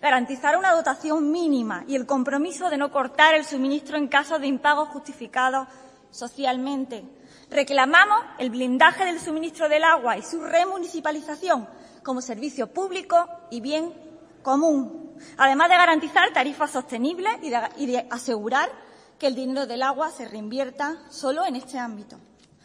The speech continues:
Por otra parte, la gestión y la transparencia del agua es indispensable si queremos ser re-, realmente una sociedad democrática. Los problemas de opacidad,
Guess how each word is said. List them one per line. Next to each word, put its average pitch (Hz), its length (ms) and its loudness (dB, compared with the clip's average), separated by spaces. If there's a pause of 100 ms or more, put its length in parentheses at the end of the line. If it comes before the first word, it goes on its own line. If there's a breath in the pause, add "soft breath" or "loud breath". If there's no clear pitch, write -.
(340 soft breath)
Por 254 120 -2
otra 269 220 2
parte, 339 320 0 (260)
la 233 100 -4
gestión 311 520 -6
y 359 40 -2
la 349 100 2
transparencia 330 560 -6
del 302 140 0
agua 339 380 2 (480 loud breath)
es 277 180 2 (200)
indispensable 277 800 0
si 311 120 -12
queremos 294 340 -2
ser 269 200 -2
re-, 277 280 -10 (120)
realmente 285 640 -4
una 254 140 -6
sociedad 247 560 -4 (460 loud breath)
democrática. 262 880 -2 (380)
Los 247 140 -12
problemas 285 380 0
de 330 80 -2
opacidad, 285 580 0